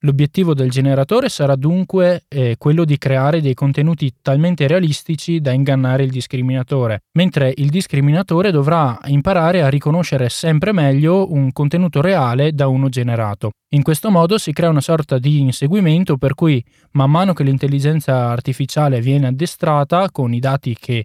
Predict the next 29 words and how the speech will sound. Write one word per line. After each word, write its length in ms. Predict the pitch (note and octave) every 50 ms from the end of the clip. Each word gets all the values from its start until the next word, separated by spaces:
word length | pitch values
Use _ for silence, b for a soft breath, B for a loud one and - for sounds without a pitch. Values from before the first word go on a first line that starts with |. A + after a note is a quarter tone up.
| - -
appunto 380 | C3 B2 - D3+ C3+ B2 C3+
vengono 280 | B2 C3 C3 C#3 D3 F3
immessi, 480 | G3+ G3+ F3+ E3+ D#3+ - - G#3+ G3+ b b b b b b _
il 100 | D3 C#3+
generatore 800 | B2+ C#3+ C#3+ D3 D3+ D3 C#3+ C#3+ - F3+ G#3 A3+ A#3+ C4 B3 -
genera 440 | C#3 - D#3 D#3 E3 E3 D#3 C#3 C3+
immagini 720 | C3+ C3+ C#3 C3 C3+ C#3+ C#3 C#3+ D#3 D#3+ D#3+ E3 E3+ - - _ -
o 120 | D#3+ C#3+
qualsiasi 640 | C3 - C#3 B2+ - - D3 - - - C3+ B2+ B2
altro 280 | A#2+ B2+ B2+ - B2+
tipo 220 | A#2 - C#3+ - D#3
di 100 | C#3 B2
contenuto 640 | - C3 B2+ A#2+ C3 B2 C3+ C#3+ C#3+ - D3+ D#3
sempre 460 | - - - C#3+ C3+ C#3 C#3+ - C#3 B2
più 140 | - C3
realistici 680 | B2+ B2+ B2 B2+ C3 C3 A#2 - - A#2 G#2 - A2+ G#2+ - _
e 100 | - D#3
il 60 | D3+ D#3
discriminatore 800 | F3+ G#3 - - D#3+ D3 D3+ E3 G#3+ B3 B3 F3 D3+ D3+ E3+ A#3
invece 380 | A3+ D3+ C#3 C3+ - F#3+ G#3 -
impara 500 | E3+ D#3+ D#3+ D3+ - F3 D#3+ C3+ A#2+ A#2
sempre 440 | - - D#3+ E3 E3 D3+ D3 C#3+
di 140 | D#3 G3+ G#3+
più 280 | - - E3+ F#3 A3 A3+
a 140 | - - D3
riconoscere 760 | C#3 D3 - - D#3+ F3+ F#3+ F3 - - C3 A#2+ A2+ A2 G#2+
e 140 | - C3+ C3
a 40 |
distinguere 760 | C3+ D#3+ F#3+ - - - F3+ E3+ F3 F3 F3+ F#3+ G3+ A3 -